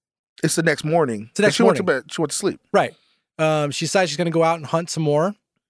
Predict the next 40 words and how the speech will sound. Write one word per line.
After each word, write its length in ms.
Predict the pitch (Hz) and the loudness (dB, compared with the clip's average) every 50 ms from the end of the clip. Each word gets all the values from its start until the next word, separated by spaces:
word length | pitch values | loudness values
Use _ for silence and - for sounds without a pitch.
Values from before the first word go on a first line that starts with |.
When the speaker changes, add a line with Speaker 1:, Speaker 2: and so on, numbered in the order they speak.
| _ _ - | _ _ -2
Speaker 2:
And 80 | 143 | -2
as 40 | 143 | 0
Speaker 1:
Yeah. 40 | 143 | 0
Speaker 2:
she 180 | - - 156 151 | -2 -2 -2 -2
opens 280 | 147 143 143 156 147 | -2 -2 -2 -2 -2
up 120 | 160 151 - | -2 -2 -2
the 80 | - | -4
garage 380 | 147 143 147 143 139 139 139 120 | -2 0 0 2 2 0 -2 0
door, 160 | - 147 151 156 | 0 0 0 0
she 140 | - - | -2 0
walks 220 | 139 139 135 127 - | 0 0 0 0 0
outside 320 | 143 135 - - - 147 151 | -2 -4 -2 -2 -2 -2 -2
and 80 | 147 135 | -2 -4
she 100 | - 135 | -6 -4
sees 180 | - 156 143 | -4 -4 -2
some 120 | - 156 143 | -2 0 0
birds 480 | 147 175 185 175 151 127 - - - _ _ _ _ _ _ _ _ _ | 2 2 4 2 0 -2 -6 -14 -16 _ _ _ _ _ _ _ _ _
Speaker 1:
Yeah. 280 | 117 127 139 147 131 117 | 0 4 4 4 4 2
Speaker 2:
get, 220 | - 156 147 143 | 0 -2 -2 -2
um, 220 | 170 151 139 139 151 | -2 -2 -2 -2 0
you 60 | 156 | 0
know, 120 | 139 135 | 0 0
startled. 520 | 123 - - - 156 170 185 160 151 165 - - | -2 -4 0 2 2 2 2 2 -2 -2 -6 -8
Speaker 1:
Yep. 220 | 117 117 139 - - _ _ _ _ _ _ _ _ | 0 0 0 0 0 _ _ _ _ _ _ _ _
Speaker 2:
Didn't 180 | - 190 214 208 | 0 2 4 4
hear 80 | 202 233 | 2 4
anybody 240 | 233 233 226 233 226 | 4 4 4 2 2
fire 300 | 226 - 233 226 226 220 | 2 2 2 4 4 2
a 40 | |
gunshot 520 | 185 147 190 220 240 226 - - 202 190 190 | 2 2 2 2 2 0 0 0 0 0 0
like 120 | 180 175 156 | -2 -4 -4
Joel 300 | 123 151 175 196 214 214 | -2 0 2 2 2 2
did 320 | 160 160 151 151 165 156 | 2 2 2 2 0 2
Speaker 1:
<laughs> 180 | - 165 - - 220 - - - - | 0 -2 2 4 2 2 4 2 2
Yeah. 200 | 208 - 196 202 - - 185 - | 2 4 4 2 4 2 -2 0
Speaker 2:
in 120 | 170 165 165 | 2 0 2
one 100 | 185 226 | 4 2
of 60 | 226 | 2
those 140 | 202 175 160 | 2 0 0
episodes. 560 | 165 151 151 - - 156 147 143 147 139 | -2 -2 -4 -4 -2 -2 0 0 -2 -6